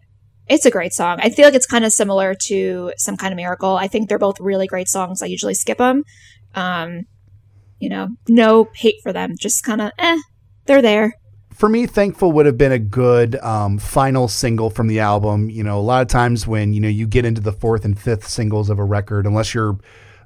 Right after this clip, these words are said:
Speaker 2: apparently Katy Perry early in her career and you're still banging out hits at the sixth and seventh singles.
Speaker 1: Or
Speaker 2: Um,
Speaker 1: Kelly Clarkson, uh, Br-, Breakaway.
Speaker 2: Yeah.
Speaker 1: <laughs>
Speaker 2: Um,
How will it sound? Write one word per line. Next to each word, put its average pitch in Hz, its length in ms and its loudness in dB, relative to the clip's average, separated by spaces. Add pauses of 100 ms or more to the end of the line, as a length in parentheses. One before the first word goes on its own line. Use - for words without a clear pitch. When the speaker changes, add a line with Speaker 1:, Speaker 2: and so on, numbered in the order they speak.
Speaker 2:
apparently 107 420 -2
Katy 110 280 4
Perry 113 420 0
early 113 260 -2
in 104 60 0
her 104 100 -2
career 110 500 -2
and 101 80 0
you're 104 100 -2
still 110 280 -2
banging 107 300 -2
out 104 160 -4
hits 117 300 -2
at 92 100 -10
the 101 80 -4
sixth - 320 -6
and 104 120 -2
seventh 104 300 -2
singles. 104 460 -4 (420)
Speaker 1:
Or 240 140 8
Speaker 2:
Um, 233 100 2
Speaker 1:
Kelly 233 180 6
Clarkson, 214 680 0
uh, 202 300 -4
Br-, - 140 -4 (340)
Breakaway. 208 480 0 (140)
Speaker 2:
Yeah. 139 500 4
Speaker 1:
<laughs> - 40 -6 (340)
Speaker 2:
Um, 131 480 2